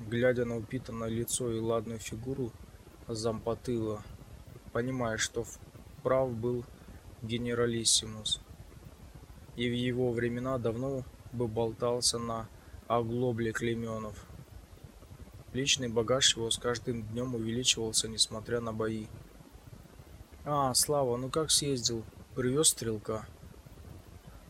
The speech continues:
«Увы, Аркадий Николаевич, сдох, помер». Я сделал скорбную мину, хотя глаза говорили другое.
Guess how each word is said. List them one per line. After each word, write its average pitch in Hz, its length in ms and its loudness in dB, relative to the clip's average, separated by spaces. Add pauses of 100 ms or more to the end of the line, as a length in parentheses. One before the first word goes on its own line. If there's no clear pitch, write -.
(300)
«Увы, 135 360 8
Аркадий 113 400 4
Николаевич, 110 720 2
сдох, 120 360 4 (220)
помер». 117 500 0 (1160)
Я 135 180 2
сделал 123 380 4
скорбную 120 560 2
мину, 135 460 -2 (340)
хотя 117 260 2
глаза 117 360 4
говорили 117 480 2
другое. 107 520 0